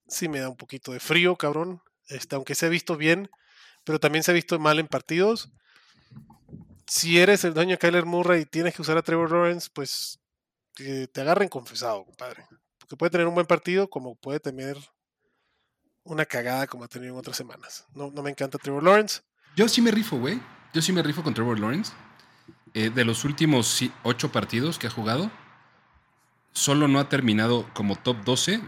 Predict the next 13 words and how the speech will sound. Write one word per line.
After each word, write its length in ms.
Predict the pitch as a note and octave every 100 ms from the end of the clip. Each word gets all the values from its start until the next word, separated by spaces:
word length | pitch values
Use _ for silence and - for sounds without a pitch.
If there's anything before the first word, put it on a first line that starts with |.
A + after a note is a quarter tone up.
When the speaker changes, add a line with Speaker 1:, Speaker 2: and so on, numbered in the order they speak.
| -
Speaker 2:
como 240 | A2+ G#2+
top 320 | - D3+ D3+
quince 460 | - D3+ D#3+ G#3+ B3 - - _ _ _ -
en 160 | G2
uno, 200 | A2 G2+ D#2
güey. 100 | - _ _ _ _ _ -
Y 80 | -
como 240 | G#2 G2+
Speaker 1:
Ujú. 80 | E3+
Speaker 2:
top 200 | B2+ A#2
doce 400 | C#3+ - G#3 G3+ - _ _ _ -
en 120 | F#2+
dos. 320 | F2+ E2+ -